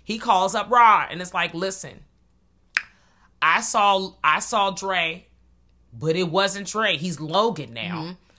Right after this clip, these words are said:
Speaker 1: He's with the older white woman."
Speaker 2: Mm-hmm.
Speaker 1: And Rod has already had this whole thing about, like, you about to go out there, you about to end up as somebody's sex slave. You know, people get sold into slave, uh, people get so-, sold into the sex industry all the time. Not the good sex industry, but the bad sex industry.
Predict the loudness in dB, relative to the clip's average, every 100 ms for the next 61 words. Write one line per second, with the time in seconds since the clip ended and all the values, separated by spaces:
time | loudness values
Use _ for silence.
0 | _ -8 -6 -6 -4 -2 0 0 2 2
1 | 0 -2 -4 -4 -8 -12 _ _ -10 -4
2 | -4 0 4 6 4 2 2 2 4 2
3 | -2 -4 -8 -2 0 0 -2 -6 -6 -2
4 | -2 -4 -6 -2 -4 -4 -6 -4 -4 -4
5 | -2 0 0 -4 -6 -6 -6 -6 -6 -6
6 | -6 -8 -6 -4 -4 -4 -4 -4 -6 -10
7 | -10 -14 _ _ _ _ -10 -10 -8 -8
8 | -2 0 0 -2 -4 -6 -6 -4 -4 -4
9 | -6 -6 -8 -10 -6 -4 -2 -4 -6 -6
10 | -2 0 0 -2 -10 -10 -6 -6 -6 -8
11 | -10 -10 -6 -2 -2 -4 -4 -2 2 0
12 | 0 -4 -4 -8 -8 -8 -10 -10 -14 -14
13 | -14 -12 -10 -4 -4 -4 -6 -10 -10 -14
14 | -16 -20 -20